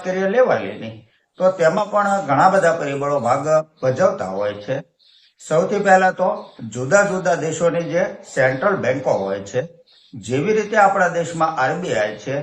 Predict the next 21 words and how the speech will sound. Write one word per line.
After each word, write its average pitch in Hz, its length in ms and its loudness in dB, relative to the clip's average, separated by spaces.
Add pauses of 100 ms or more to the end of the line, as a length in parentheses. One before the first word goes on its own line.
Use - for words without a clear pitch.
(560)
તે 170 160 -4
બેંકો 156 440 -2
ગોલ્ડની 160 500 -4
મોટા 131 400 0
પાયે 147 340 -2
ખરીદી 127 460 -6
કરે 101 300 -8
છે. 135 220 -8 (1600)
જેવી, 139 420 -4 (420)
અને 160 220 2 (140)
આ 180 180 2
ખરીદી 180 540 0
ગ્રામના 156 440 4
હિસાબથી 185 500 0
નથી 214 280 -2
થતી, 135 400 -6 (460)
ટનના 190 420 2
હિસાબથી 113 500 -4
થતી 110 260 -6
હોય 113 340 -4
છે. 170 160 -6